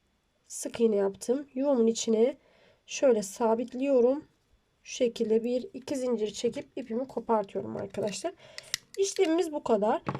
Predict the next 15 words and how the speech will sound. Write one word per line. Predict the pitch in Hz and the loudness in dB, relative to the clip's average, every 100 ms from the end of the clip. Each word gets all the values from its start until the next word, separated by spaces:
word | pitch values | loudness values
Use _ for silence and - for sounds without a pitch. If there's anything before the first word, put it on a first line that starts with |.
| - | -2
Biraz | - 311 302 | 4 6 6
zahmetli | 247 269 277 277 - | 2 -2 -2 -4 -2
gözükebilir | 233 247 226 254 220 220 311 | 0 0 0 0 2 2 0
ama, | - 277 294 - | -2 0 0 4
e, | 254 262 262 - _ _ _ _ _ _ _ _ - | 4 4 2 -4 _ _ _ _ _ _ _ _ 0
kolay | 330 320 285 220 | 4 6 4 4
bir | 226 | 2
model, | 214 208 196 233 | 2 0 2 2
şık | 262 - - - | 2 -2 -4 -2
duruyor. | 233 202 202 | 0 4 4
Bakın | 220 - 247 | 2 -4 -6
şöyle | 277 - 214 196 | -4 2 2 2
değişik | 226 262 262 - | 0 -2 -2 -8
tarzda | - 196 196 190 - | -2 0 0 -6 -4
duruyor. | 196 214 330 | 0 0 -2